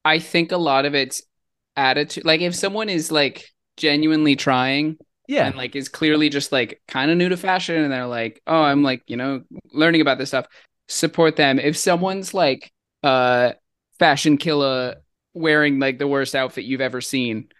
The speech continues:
Speaker 1: maybe be a little mean.
Speaker 2: Okay, the analogy I'd give it is, like, if you've ever played pickup basketball and there's a dude there who's not that good, but he's trying, you're not gonna be a dickhead to him.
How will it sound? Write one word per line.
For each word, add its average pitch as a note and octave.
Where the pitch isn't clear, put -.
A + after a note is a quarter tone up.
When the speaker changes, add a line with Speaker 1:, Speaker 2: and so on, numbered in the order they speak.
Speaker 1:
maybe D4+
be F4
a -
little G4
mean. G4
Speaker 2:
Okay, D#3+
the D#3+
analogy G#3
I'd D#3
give A#2
it C#3
is, B2+
like, B2
if D#3
you've E3+
ever D#3+
played F3
pickup C3
basketball B2+
and B2+
there's B2
a C3
dude C3+
there C#3
who's C3
not A#2
that A#2+
good, A#2+
but B2+
he's A2
trying, B2
you're D#3+
not F#3
gonna F3
be D#3
a B2+
dickhead A#2+
to G#2
him. F#2+